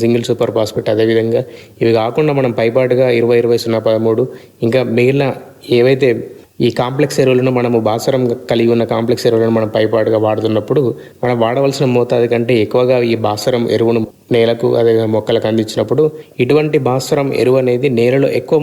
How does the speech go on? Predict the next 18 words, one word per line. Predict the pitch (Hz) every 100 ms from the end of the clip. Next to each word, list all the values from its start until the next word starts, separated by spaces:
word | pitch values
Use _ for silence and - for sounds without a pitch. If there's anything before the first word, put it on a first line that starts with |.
| 143
మొత్తంలో | 143 139 131 127
స్థిరీకరణ | 127 120 123 117 113
జరిగిపోయినప్పుడు | 113 110 110 107 127 143 117 - - 131
ఈ | 123 117
నేలలో | 117 131 143 143
ఉన్న | 139 127 113
జింక్ | 120 127 127
మూలకం | 120 120 113
అనేది | 110 113 143 123 - - _ _ _ - 127
గ్రహించుకోకుండా | 123 147 143 170 135 120 117 131 107
మొక్కలకు | 110 - 143 135
అందియకుండా | 120 127 131 127 123 135 120
ఈ | 113
భాస్వరం | 113 - 127 120
అనే | 117 107 104 - - - _ 135
మూలకం | 123 139 - 131
అనేది | 120 127 127
పోషకం | 120 - 120